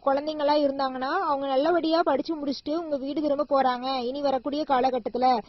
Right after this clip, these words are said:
லாபமான முதலீடுகளை செய்து வருமானம் அதிகரிக்க போகுதுங்க. மறைமுக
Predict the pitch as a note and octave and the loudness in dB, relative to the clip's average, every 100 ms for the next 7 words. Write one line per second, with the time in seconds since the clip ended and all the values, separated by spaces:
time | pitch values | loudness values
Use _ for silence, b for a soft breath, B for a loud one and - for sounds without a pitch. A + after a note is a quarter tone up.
0 | b b b - C#4 D#4 F4 G4 G4 G4 | b b b -2 0 2 2 2 2 2
1 | G4+ D#4 D#4 E4 E4+ E4+ F4 E4+ C#4+ C4+ | 2 0 0 0 0 0 0 -2 0 2
2 | D#4+ A4+ - _ _ _ C4+ D4 F4+ D#4+ | 4 2 0 _ _ _ 2 4 4 0
3 | E4 F#4+ C4+ D4 D4+ E4 D4 C4+ B3+ C4 | 0 0 0 -2 -2 0 0 2 0 -2
4 | C4+ G#3+ b b b B3+ C#4+ D#4+ F#4+ F#4+ | -2 -4 b b b -6 0 2 2 2
5 | G4 | 2